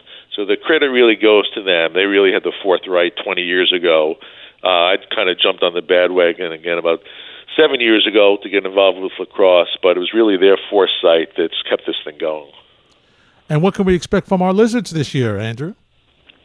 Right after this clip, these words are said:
Speaker 1: Well, I think, uh, we're gonna do well. <laughs>
Speaker 2: Mm-hmm.
Speaker 1: I, I say that every year, and once in a while,
Speaker 2: <laughs>
Speaker 1: uh, I'm right. So, <clears throat> um, you know, the,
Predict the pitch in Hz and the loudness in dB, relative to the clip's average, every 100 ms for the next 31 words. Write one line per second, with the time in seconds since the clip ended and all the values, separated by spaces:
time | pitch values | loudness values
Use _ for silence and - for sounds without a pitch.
0 | _ - - 151 156 151 - 196 190 - | _ -20 -2 2 4 4 2 -2 0 0
1 | 156 147 151 147 - - 143 139 151 143 | 2 4 4 2 0 -6 -6 -4 -2 2
2 | 147 151 165 113 - - - - - 147 | 4 6 6 4 2 0 0 0 2 2
3 | 113 151 165 - - - 120 165 156 139 | 0 -2 -4 -8 -6 -4 0 4 4 4
4 | 131 143 127 113 117 120 117 123 127 120 | 2 0 0 2 2 2 0 0 2 2
5 | 113 107 107 90 104 - 104 117 120 131 | 4 4 2 2 0 2 0 4 4 4
6 | - _ - - 117 - 117 120 123 220 | 0 _ -20 -20 -16 -2 2 2 0 -8
7 | 151 113 110 113 113 120 113 - - - | -8 -4 0 2 2 -2 -10 -14 -18 -20
8 | - - - 117 123 123 | -20 -20 -6 0 0 2